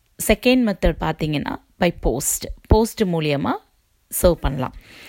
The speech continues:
இப்போ post மூலியமா எப்படி பண்ணலாம் அப்படின்னு சொன்னா acknowledgement of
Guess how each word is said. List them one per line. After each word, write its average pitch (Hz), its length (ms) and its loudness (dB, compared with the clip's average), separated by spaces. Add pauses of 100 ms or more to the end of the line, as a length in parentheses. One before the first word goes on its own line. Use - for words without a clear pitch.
(120)
இப்போ - 220 -16
post 320 360 4
மூலியமா 311 260 2
எப்படி 247 180 -2
பண்ணலாம் 208 400 0
அப்படின்னு 185 280 -2
சொன்னா 175 380 -2 (580)
acknowledgement 285 840 4
of 190 220 2